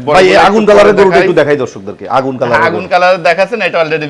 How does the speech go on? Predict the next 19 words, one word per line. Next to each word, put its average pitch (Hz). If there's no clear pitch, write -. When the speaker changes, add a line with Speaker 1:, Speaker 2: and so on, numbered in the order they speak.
Speaker 1:
বিক্রি 131
হয়ে 117
গেছে। 98
Speaker 2:
ওহো, 98
<laughs> 185
বিক্রি 170
হয়ে -
গেছে। 117
Speaker 1:
তারপরে 160
যে 156
এটা, 151
এটাও 165
বিক্রি 143
হয়ে 120
গেছে। 95
এদিককার 175
আর 170
সবগুলাই 160
বিক্রি, 104